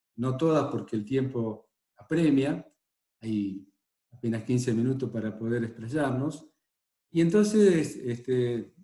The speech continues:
destacamos algunas de ellas. Entre ellas,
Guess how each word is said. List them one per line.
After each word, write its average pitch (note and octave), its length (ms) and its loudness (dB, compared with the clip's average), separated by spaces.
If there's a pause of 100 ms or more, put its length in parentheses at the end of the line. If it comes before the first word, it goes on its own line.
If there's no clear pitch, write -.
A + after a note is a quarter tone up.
(300)
destacamos C#3+ 600 0
algunas B2 420 2
de G2+ 140 -4
ellas. - 240 -12 (760)
Entre D3+ 300 4
ellas, G3+ 440 2